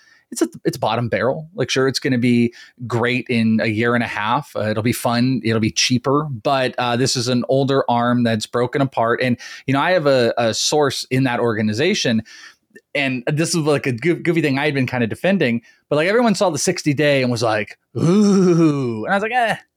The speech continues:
it's clerical." It's kind of a clerical thing. Like,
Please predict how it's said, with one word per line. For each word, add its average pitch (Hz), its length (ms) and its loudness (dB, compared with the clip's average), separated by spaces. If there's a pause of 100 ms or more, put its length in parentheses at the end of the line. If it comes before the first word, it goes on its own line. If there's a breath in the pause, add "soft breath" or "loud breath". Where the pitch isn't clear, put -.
(140)
it's - 100 -18
clerical." 175 640 -2 (180)
It's 156 160 -4
kind - 160 0
of 233 80 0
a - 40 -10
clerical 220 460 2
thing. 110 220 -2
Like, 110 220 -4